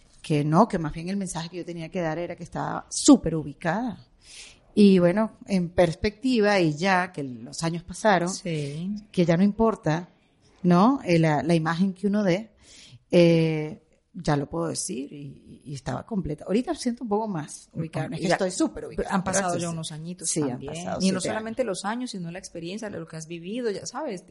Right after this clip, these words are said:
Speaker 1: Sí.
Speaker 2: Cuando llegaste aquí no has, no tenías un estándar, no te-, o sea, es que
Speaker 1: Sí.
Speaker 2: te-, la, los cambios te obligan a eso, a
Speaker 1: No, bueno,
Speaker 2: reinventarte,
Speaker 1: yo lo
Speaker 2: a
Speaker 1: he dicho, yo estoy a punto,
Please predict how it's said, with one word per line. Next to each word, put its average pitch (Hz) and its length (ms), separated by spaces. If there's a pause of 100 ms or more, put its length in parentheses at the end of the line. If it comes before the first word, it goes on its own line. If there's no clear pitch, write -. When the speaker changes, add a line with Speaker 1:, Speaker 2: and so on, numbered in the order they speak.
(180)
Speaker 1:
Sí. 156 320
Speaker 2:
Cuando 170 220
llegaste 165 300
aquí 208 180
no 196 280
has, - 280
no 175 240
tenías 160 320
un 135 60
estándar, 202 460
no 170 120
te-, - 80
o - 20
sea, 202 140
es 185 120
que 262 360
Speaker 1:
Sí. - 400
Speaker 2:
te-, 143 260 (120)
la, 208 240
los 220 200
cambios 285 340
te - 100
obligan 240 380
a 165 140
eso, 160 220 (100)
a 175 60
Speaker 1:
No, 294 400
bueno, 196 160
Speaker 2:
reinventarte, 170 280
Speaker 1:
yo 180 60
lo 190 80
Speaker 2:
a 233 40
Speaker 1:
he - 20
dicho, 247 260
yo 160 120
estoy 196 200
a 220 140
punto, 269 560